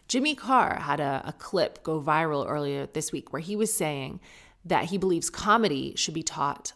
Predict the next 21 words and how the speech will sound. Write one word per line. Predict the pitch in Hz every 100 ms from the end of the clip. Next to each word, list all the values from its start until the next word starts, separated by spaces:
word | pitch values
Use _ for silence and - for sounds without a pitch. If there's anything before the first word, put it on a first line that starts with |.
| _
above | 180 180 170 151
music. | 160 165 190 277 208 - - - _ 170
It's | 165
more | 190 208
important | 180 190 156 151
than | 139 139
music | 185 262 190 - -
to | 147
teach | 117 -
in | 127
schools | - - 69 - - - - - - -
because | 180 190 170
it | 185 - - _ _ _ _ _ -
gives | 226 220 185
you | 143
all | 175
these | 175 143 -
tools | - 202 156 110 127 - - _ _ _ -
to | 156
deal | - 175 185 170 151
with | 147 147 - -